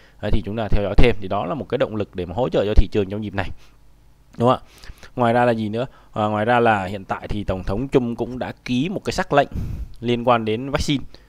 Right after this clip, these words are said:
À, Tổng thống Kim ký sắc lệnh để đảm bảo cho toàn bộ người dân Mỹ là có quyền ưu tiên tiếp cận vaccine trước khi chính phủ đưa ra những cái hành động cho các cái nước khác. Tức là gì? Bản thân nước Mỹ là cũng ưu tiên, ưu tiên cho người Mỹ, ưu tiên cho người dân Mỹ đầu tiên.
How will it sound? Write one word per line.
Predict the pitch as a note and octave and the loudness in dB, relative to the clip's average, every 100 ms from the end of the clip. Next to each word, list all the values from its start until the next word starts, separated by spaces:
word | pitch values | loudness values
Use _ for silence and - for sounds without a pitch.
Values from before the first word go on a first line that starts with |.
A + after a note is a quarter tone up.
| _ _ _ _ - | _ _ _ _ -4
À, | A2+ G#2 | -4 -4
Tổng | G2 | -8
thống | G2 B2 | -8 -4
Kim | B2+ A#2 | -6 -4
ký | A#2 A#2+ | -6 -2
sắc | D#3+ | -2
lệnh | C#3 F2+ | -2 -4
để | G2 | -6
đảm | F#2 E2+ F#2+ | -8 -10 -10
bảo | E2 F2 | -10 -8
cho | - | -4
toàn | A#2 A2+ | -4 0
bộ | A2+ G2+ | 0 0
người | G#2+ G2+ | -2 0
dân | A2 A2 | 0 -2
Mỹ | G#2 | -6
là | C3+ - | -6 -6
có | - G#2+ B2+ | -2 0 0
quyền | - B2+ G2+ | 2 0 0
ưu | A2 | -6
tiên | A2+ A#2 G#2 | -4 -4 0
tiếp | G#2 | 0
cận | - D#2+ | 0 -4
vaccine | G2+ C3 B2+ A2+ G#2 - - _ _ | -6 -6 -6 -8 -10 -20 -20 _ _
trước | A3+ A3 | -4 -2
khi | D#3 B2 | -2 -4
chính | A#2 D3+ | -6 -10
phủ | G2+ A#2+ | -12 -12
đưa | G#2 A2 | -6 -4
ra | A2 G#2+ | -4 -4
những | F#2+ A2+ | -8 -6
cái | B2 | -6
hành | B2+ G2 | -4 -6
động | F#2+ - - | -8 -8 -10
cho | G#2 | -6
các | B2 | -6
cái | C3 | -4
nước | C3 - | -6 -4
khác. | C3+ - - - - | -6 -6 -20 -20 0
Tức | G#3 - | 0 4
là | |
gì? | A2+ G2 F#2+ - | 2 2 -8 -8
Bản | G2+ E2 | -10 2
thân | - A2+ | 2 2
nước | B2+ | -6
Mỹ | A#2 C#3+ | -8 -8
là | - | -6
cũng | G#2+ A#2 B2 | -6 -10 0
ưu | D#3+ | 0
tiên, | C3+ C3+ A#2 - - _ - | 4 2 2 -8 -16 _ 0
ưu | C3 | 2
tiên | B2+ A#2 | 4 2
cho | A2+ A2 | 2 2
người | A2 G#2 | 2 -2
Mỹ, | F#2+ G2+ | -2 -8
ưu | A#2+ C3+ | -6 0
tiên | A#2+ A#2 | 0 0
cho | A2+ | -2
người | G#2+ F#2+ | -2 -2
dân | G2+ | -4
Mỹ | G2+ A2 | -6 -2
đầu | A#2+ | 0
tiên. | G2 A2+ | 2 2